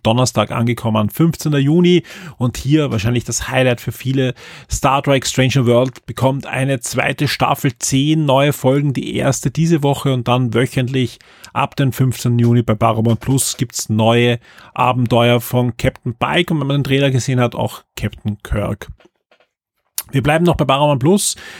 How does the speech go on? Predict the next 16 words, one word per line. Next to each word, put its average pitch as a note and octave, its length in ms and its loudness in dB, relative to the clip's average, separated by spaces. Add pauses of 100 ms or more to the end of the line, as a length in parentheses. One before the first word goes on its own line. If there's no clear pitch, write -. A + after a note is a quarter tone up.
(180)
Äh, C3+ 280 2
Conheads D3+ 720 2
kommt B2 220 -2
ins B2 120 -2
Archiv E3+ 320 0
von C3+ 180 0
Paramount C#3 560 0
Plus. E3+ 320 0
Das B2+ 160 -6
ist C3+ 160 -6
eine B2+ 180 -2
Komödie E3+ 680 2 (360)
mit C3 380 -2
Dan C3 160 0
Aykroyd D3+ 720 0
und C#3 180 -6